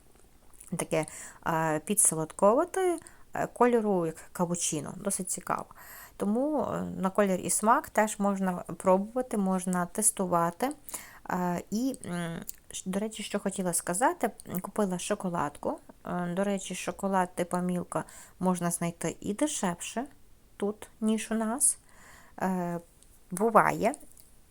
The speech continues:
І, але купляла не Мілку, купляла, звичайно,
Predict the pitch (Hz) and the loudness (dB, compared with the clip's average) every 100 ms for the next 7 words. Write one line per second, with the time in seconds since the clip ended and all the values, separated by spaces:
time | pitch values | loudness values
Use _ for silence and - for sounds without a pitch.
0 | - - 196 180 185 180 196 196 202 269 | -12 -4 -2 4 6 6 4 2 -2 2
1 | 262 220 208 254 381 349 - - 226 220 | 2 2 0 0 -4 -8 -12 0 6 6
2 | 202 202 - 254 262 214 | 6 2 2 0 2 2